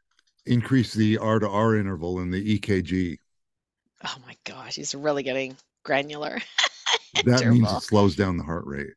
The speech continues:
Speaker 2: E K G. Uh, down the heart rate.
Speaker 1: Yeah, that's right. Energy enhancer. Good.
Speaker 2: Energy enhancer. Very good.
Speaker 1: Good, Pastor.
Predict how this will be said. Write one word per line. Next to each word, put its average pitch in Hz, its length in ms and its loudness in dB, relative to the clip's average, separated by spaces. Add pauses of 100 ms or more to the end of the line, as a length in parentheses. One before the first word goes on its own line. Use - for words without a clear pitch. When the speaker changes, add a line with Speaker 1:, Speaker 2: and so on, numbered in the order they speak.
Speaker 2:
E 147 120 -14
K - 320 -14
G. 82 320 -12 (960)
Uh, 139 60 -20 (320)
down 123 340 -20
the 120 60 -20 (260)
heart 123 300 -20 (100)
rate. - 200 -14
Speaker 1:
Yeah, 107 140 6
that's 113 220 6
right. 147 220 8
Energy 107 320 6
enhancer. 87 460 -2
Good. 107 280 2
Speaker 2:
Energy 135 300 -12
enhancer. 123 560 -14
Very 131 380 -8
good. 110 480 -12 (1200)
Speaker 1:
Good, 107 220 2
Pastor. 90 500 -4